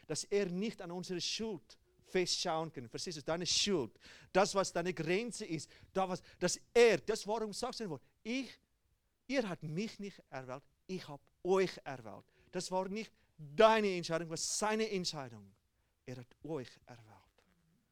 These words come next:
Halleluja. Und das darfst du annehmen. Nicht aufgrund von einem Glaubenssystem,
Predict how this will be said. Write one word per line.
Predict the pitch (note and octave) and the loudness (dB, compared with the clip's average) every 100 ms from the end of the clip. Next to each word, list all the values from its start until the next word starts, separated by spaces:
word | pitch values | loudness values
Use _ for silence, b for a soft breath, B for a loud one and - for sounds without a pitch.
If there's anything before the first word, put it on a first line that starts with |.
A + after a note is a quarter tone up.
| _ _ _ _ _ | _ _ _ _ _
Halleluja. | B2 B2 B2+ B2+ C#3 - _ _ _ _ _ _ _ _ _ - | -12 -8 -8 -8 -10 -16 _ _ _ _ _ _ _ _ _ -20
Und | C3 | -10
das | F3 E3 | -6 -6
darfst | - F3+ - | -6 -8 -8
du | E3 | -10
annehmen. | F3 F#3+ G3 G3 B2 G2 G2 _ _ _ _ _ _ _ _ _ _ _ | -6 -4 -4 -4 -8 -14 -20 _ _ _ _ _ _ _ _ _ _ _
Nicht | E3 A#3+ - - | -2 -2 -4 -2
aufgrund | G3+ F#3+ - F#3+ A#3+ B3 | -2 -2 -4 -2 0 -2
von | - G3+ | -6 -6
einem | G3 F3 | -4 -6
Glaubenssystem, | E3+ F#3 A3+ A3 G3 - - F#3+ E3+ | 0 2 2 -2 -6 -6 -4 -6 -6